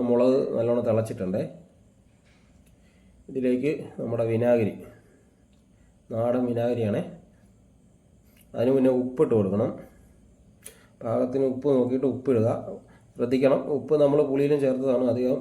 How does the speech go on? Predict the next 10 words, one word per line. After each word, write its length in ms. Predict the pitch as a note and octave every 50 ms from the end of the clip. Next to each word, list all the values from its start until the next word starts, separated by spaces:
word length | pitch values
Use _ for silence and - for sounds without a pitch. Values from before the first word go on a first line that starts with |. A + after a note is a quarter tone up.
| - C3+
ഉപ്പ് 180 | B2+ - - E3 D#3
കൂടി 180 | C#3 C#3 B2+ A#2+ - A2
പോകണ്ട. 220 | G2 G2 G2 A2 C3 - - - - - - - - - - - - -
ഇനി 120 | - D#3 D3+
നമുക്ക് 240 | D3 D3 C3+ D3+ D#3+ D#3 - - C3+
നമ്മുടെ 240 | C#3+ C3 C3+ C3 C3 B2
വെളു-, 180 | B2 B2 B2 - C3+ C3+
ആ, 20 | B2 A#2 A#2 A#2 A2+ A2 A2 A2 G#2+ G#2+ G#2+ G#2+ G#2+
വിനാഗിരി, 420 | A2 A2+ A#2+ B2 B2+ A#2+ G#2 F#2 - - - - - - - - - - - - - - - - - - - - -
വിനാഗിരി 380 | - C3+ A#2+ B2 B2 B2 B2 A#2+